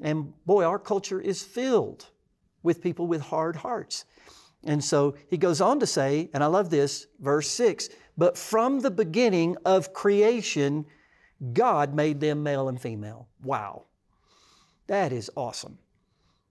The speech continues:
Jesus, the Son of God, the Word that was in the beginning, that was a part of all of creation. And, and he, the Son of God, the Word made flesh, when he answered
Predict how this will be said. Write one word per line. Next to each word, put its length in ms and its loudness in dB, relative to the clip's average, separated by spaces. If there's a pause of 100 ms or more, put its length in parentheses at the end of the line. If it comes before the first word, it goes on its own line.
(140)
Jesus, 800 -2 (180)
the 140 2
Son 540 0
of 380 -4
God, 680 -2 (340)
the 140 2
Word 760 2 (160)
that 120 0
was 160 2
in 120 4
the 80 0
beginning, 640 0 (460)
that 120 6
was 120 4
a 60 4
part 340 2
of 120 2
all 340 4
of 280 0
creation. 800 -2 (600)
And, 340 0 (100)
and 400 0 (800)
he, 600 -2
the 80 -2
Son 260 2
of 140 0
God, 340 2
the 80 -2
Word 360 4
made 260 0
flesh, 520 -2 (380)
when 180 2
he 280 2
answered 720 -2